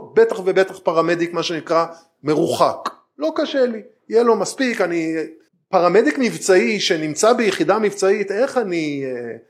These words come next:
איך אני ידאג שהוא יישמר כשירות להכניס נ-, וזה היה מין איזה, אה, איזה גשר כזה, אמרו, "אוקיי, אנחנו לא יכולים ללמד אותם ולשמר את היכולת שלהם להכניס נקז, בוא נלמד אותם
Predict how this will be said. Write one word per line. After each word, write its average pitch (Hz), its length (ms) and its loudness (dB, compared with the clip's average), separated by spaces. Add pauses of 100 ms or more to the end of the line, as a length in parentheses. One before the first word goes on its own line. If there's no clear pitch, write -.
(300)
איך 233 180 0
אני 180 400 2
ידאג 170 520 0
שהוא 165 180 -2
יישמר 170 440 0
כשירות 151 400 -2
להכניס 143 380 -4
נ-, 160 200 -10
וזה 180 380 0
היה 285 220 0
מין 240 220 -2
איזה, 190 420 4 (500)
אה, 175 60 -2
איזה 165 540 2 (140)
גשר 233 400 2
כזה, 185 280 2
אמרו, 202 280 2
"אוקיי, 220 280 4
אנחנו 170 260 2
לא 214 60 6
יכולים 220 280 4
ללמד 202 260 2
אותם 202 360 0
ולשמר 180 480 2
את 202 120 2
היכולת 190 340 2
שלהם 185 200 2
להכניס 185 360 -4
נקז, 311 440 2 (320)
בוא 202 160 6
נלמד 214 440 4
אותם 214 380 4